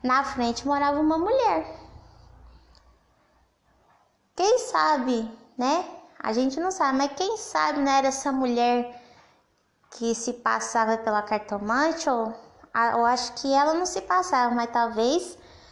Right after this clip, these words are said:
ela contava o que acontecia ali entre eles para essa tal cartomante, porque a cartomante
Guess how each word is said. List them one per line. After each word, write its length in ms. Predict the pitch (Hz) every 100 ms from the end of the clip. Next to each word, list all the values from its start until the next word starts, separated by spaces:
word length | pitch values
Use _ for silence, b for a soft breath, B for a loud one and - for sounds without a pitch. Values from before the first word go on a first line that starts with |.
| B B _ _
ela 360 | 220 226 233
contava 920 | 233 - 269 269 254 - 254 320 339 330
o 60 |
que 120 | - 285
acontecia 880 | 269 277 254 254 247 240 - 247
ali 180 | 240 233
entre 300 | 233 233 226
eles 520 | 226 226 262 359 -
para 300 | - 269 254
essa 240 | 254 254 254
tal 300 | 247 240 233
cartomante, 760 | 233 233 240 226 196 196 -
porque 420 | - 294 285 294
a 140 | 302 302
cartomante 880 | 302 285 285 233 220 262 392 -